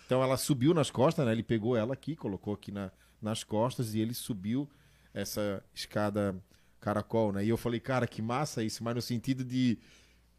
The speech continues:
eu nunca vi isso, né? Assim, é diferente e, e agora a gente vê uma grande prova, né? Não porque botou nas costas e carregou a mulher, mas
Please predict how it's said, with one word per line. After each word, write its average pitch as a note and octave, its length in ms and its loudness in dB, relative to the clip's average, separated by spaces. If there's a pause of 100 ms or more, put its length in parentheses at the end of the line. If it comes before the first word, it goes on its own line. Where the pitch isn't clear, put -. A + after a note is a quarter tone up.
(120)
eu D3 140 0
nunca E3+ 200 2
vi G3+ 200 2
isso, E3 260 0
né? C#3+ 160 6
Assim, G3+ 220 4
é C#3 280 6
diferente C3+ 760 0
e, A2+ 320 0 (480)
e G#2 80 0
agora G#2+ 300 0
a - 40 -6
gente A#2 200 -8
vê A2+ 120 2
uma A#2 160 0
grande C3 320 -2
prova, G#2 480 2
né? A#2+ 200 -4 (520)
Não C4+ 160 -2
porque D#3 240 -2
botou B2+ 280 -2
nas A2+ 240 -4
costas A2+ 580 -2
e G2+ 60 -8
carregou G2+ 500 -6
a A2 60 -2
mulher, G#2 420 -2
mas G#2 380 -8